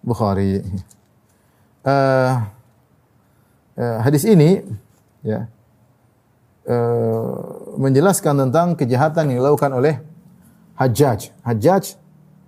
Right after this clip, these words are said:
eh, bertemu atau muncul di zaman Anas bin Malik. Anas bin Malik radhiyallahu anhu, eh,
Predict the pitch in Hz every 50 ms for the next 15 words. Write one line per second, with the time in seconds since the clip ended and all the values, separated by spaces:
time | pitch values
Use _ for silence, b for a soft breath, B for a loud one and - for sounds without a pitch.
0 | _ _ _ _ - 131 131 131 127 127 123 123 123 123 123 120 120 123 120 -
1 | - 123 131 139 131 - - 147 147 165 180 190 190 185 - - - 123 113 -
2 | 127 135 160 165 151 - 180 175 160 135 131 123 110 120 143 151 156 151 151 -
3 | 143 139 123 104 120 113 110 110 104 98 101 101 - 135 123 117 135 151 165 147
4 | 143 139 135 127 123 147 160 147 147 156 156 151 151 - _ _ _ _ _ _
5 | _ _ _ _ _ _ _ _ _ _ _ _ - - 50 50 - - - -
6 | 50 -